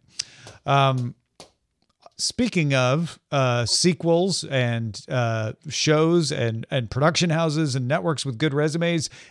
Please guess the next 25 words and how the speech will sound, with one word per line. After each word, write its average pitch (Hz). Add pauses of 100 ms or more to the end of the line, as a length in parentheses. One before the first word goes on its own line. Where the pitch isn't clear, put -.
H 170
B 190
O 233
released 170
a 135
trailer 165
for 147
season 165
two 185
of 123
House 160
of 156
the 143
Dragon, 160
which 135
will 131
come 147
back 156
this 143
summer. 185 (340)
No, 143
no 147
specific 131
date 110
yet, 120